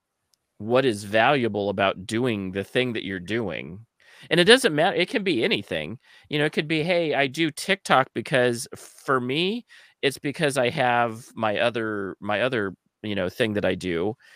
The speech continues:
and doing TikToks helps bring out people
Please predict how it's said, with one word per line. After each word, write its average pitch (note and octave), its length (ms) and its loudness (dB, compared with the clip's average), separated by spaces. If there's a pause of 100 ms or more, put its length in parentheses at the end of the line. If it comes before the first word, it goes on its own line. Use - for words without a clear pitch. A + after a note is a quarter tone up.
(240)
and C3+ 180 0
doing D3 300 0
TikToks D3 640 -2
helps C3 340 -4
bring B2+ 680 -4
out A#2 320 2 (140)
people G2+ 600 -6